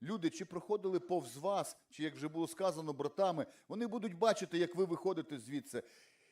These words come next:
І якось так люди навколо казали: "Життя прийшло в цей район. В це місце прийшло життя". І причина, тому що Господь справді серед вас. Ось тут в церкві,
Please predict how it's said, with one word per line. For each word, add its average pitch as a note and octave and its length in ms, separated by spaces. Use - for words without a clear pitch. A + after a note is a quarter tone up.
І D3 100
якось G3 320
так F#3 200
люди G#3 220
навколо F#3 440
казали: D#3+ 480
"Життя C3 440
прийшло A2+ 460
в - 60
цей G#2 200
район. A2+ 300
В - 60
це E3+ 180
місце E3+ 460
прийшло F3 400
життя". D#3+ 500
І D3 100
причина, D3+ 600
тому C#3 260
що B2+ 160
Господь B2+ 380
справді G#2+ 420
серед G#2 320
вас. F#2+ 380
Ось D#3+ 180
тут - 180
в - 60
церкві, F#3 540